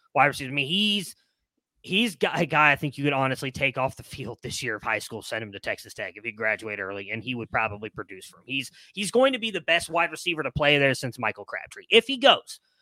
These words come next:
it seems like that's where he wants to go too. He's spoken very highly of Texas Tech. It seems to be them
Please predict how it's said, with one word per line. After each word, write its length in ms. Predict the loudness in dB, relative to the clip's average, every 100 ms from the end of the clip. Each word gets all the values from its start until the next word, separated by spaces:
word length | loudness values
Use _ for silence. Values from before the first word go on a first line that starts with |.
| _ -2
it 160 | -2
seems 240 | 2 0 2
like 180 | 0 6
that's 280 | 8 8
where 100 | 2
he 180 | -4 -4
wants 320 | 2 4 4
to 100 | 0
go 140 | -2 -2
too. 180 | -2 -4
He's 160 | -6
spoken 360 | -4 -2 -2 -2
very 340 | 2 2 2
highly 360 | 4 6 4 0
of 80 | -4
Texas 320 | -6 -6 -6
Tech. 240 | -4 -4
It 60 | -6
seems 260 | -4 -4
to 80 | -4
be 160 | -6 -6
them 340 | 0 0 0